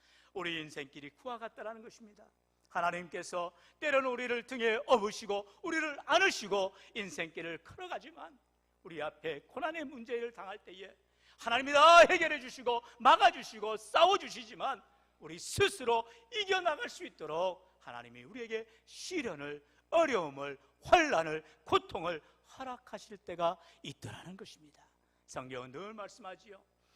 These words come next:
우리에게 피할 만한 시험당, 우리에게 고난당할 시험을 허락하지 아니하시고 피할 길을 허락하신 하나님이시라는 것입니다.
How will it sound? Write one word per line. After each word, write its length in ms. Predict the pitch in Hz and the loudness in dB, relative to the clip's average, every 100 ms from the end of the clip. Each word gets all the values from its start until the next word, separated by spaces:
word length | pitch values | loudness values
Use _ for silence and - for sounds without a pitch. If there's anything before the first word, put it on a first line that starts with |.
| _ | _
우리에게 640 | - 190 185 185 185 175 - | -10 -4 -2 0 -2 -4 -8
피할 440 | - 170 165 160 | 0 0 0 -4
만한 360 | 156 151 147 160 _ | -4 -2 -2 -6 _
시험당, 680 | _ - - 226 240 233 180 _ _ _ | _ -18 -8 -8 -8 -14 -18 _ _ _
우리에게 340 | 131 127 123 | -12 -12 -12
고난당할 640 | - - 233 240 226 220 | -16 -12 -12 -10 -12 -12
시험을 480 | 208 - 320 294 294 294 _ - | -16 -10 -8 -4 -6 -8 _ -8
허락하지 400 | 294 277 285 269 | -6 -6 -14 -12
아니하시고 500 | 220 208 202 - _ _ _ - | -14 -14 -18 -20 _ _ _ -12
피할 420 | - 370 403 - | -4 -2 -2 -4
길을 260 | 294 285 | -8 -6
허락하신 560 | 254 277 254 214 269 254 | -2 -2 -2 -8 -14 -18
하나님이시라는 640 | 240 240 254 - - 233 | -16 -14 -16 -20 -18 -18
것입니다. 460 | 254 - 269 - _ | -18 -20 -20 -20 _